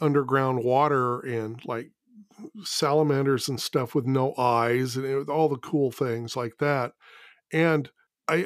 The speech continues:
I could only imagine what had happened if I got lost in there and wandered back out, and it was a completely different place, you know?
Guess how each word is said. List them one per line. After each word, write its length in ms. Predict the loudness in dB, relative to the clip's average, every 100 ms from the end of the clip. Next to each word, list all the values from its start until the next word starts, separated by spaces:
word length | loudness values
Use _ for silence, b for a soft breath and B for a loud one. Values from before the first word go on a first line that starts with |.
| 0
I 40 | 2
could 180 | 0
only 520 | 2 4 4 6 4 2
imagine 680 | 0 0 2 2 2 0 0
what 140 | 0
had 140 | 0
happened 480 | 0 0 0 0 -2
if 240 | -4 -2 0
I 120 | 0
got 240 | -2 -2
lost 420 | 2 2 2 0
in 120 | 0 0
there 280 | 0 -2
and 240 | -2 -2 0
wandered 420 | 0 2 0 -2
back 280 | -2 0 0
out, 280 | 2 0 0
and 160 | -2
it 80 | -2
was 200 | -4 -6
a 160 | -12 -6
completely 500 | -6 -2 -4 -2 -2
different 360 | -2 -4 -8
place, 520 | -4 -2 -2 -6 -10 -14 _ _ _ _ _ _ _ _ -4
you 120 | -2
know? 300 | 0 -2